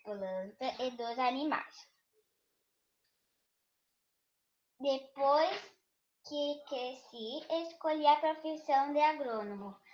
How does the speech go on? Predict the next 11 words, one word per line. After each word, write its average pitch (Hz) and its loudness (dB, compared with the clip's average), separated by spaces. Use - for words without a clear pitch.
para 240 4
continuar 233 -4
fazendo 233 -4
o 226 -12
que 240 -12
eu 254 -4
gostava, 208 -2
o 202 -12
que - -14
eu 226 -10
gostava. 240 -10